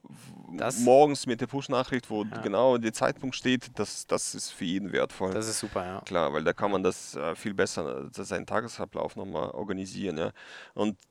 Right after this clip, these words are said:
Speaker 1: das ist extrem wichtig im Lebensmittelbereich vor allem. Man muss die letzte Meile,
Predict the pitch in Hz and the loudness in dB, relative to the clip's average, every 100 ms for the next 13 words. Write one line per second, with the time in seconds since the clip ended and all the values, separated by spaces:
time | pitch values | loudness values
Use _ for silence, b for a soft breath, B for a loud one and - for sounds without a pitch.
0 | - 113 - 131 - - - - - 80 | 0 0 2 -2 -2 -6 -8 -10 -12 -10
1 | - 113 120 117 - - 101 98 110 123 | -2 0 0 -2 -2 -6 -4 -2 -2 -2
2 | 117 104 95 92 104 78 67 107 110 65 | -8 -2 2 4 2 2 2 2 -2 -6
3 | - - - - 104 101 120 - - 90 | -12 -16 -14 -6 -2 -2 -4 -8 -4 -4
4 | - 98 76 85 92 | -4 -6 0 0 0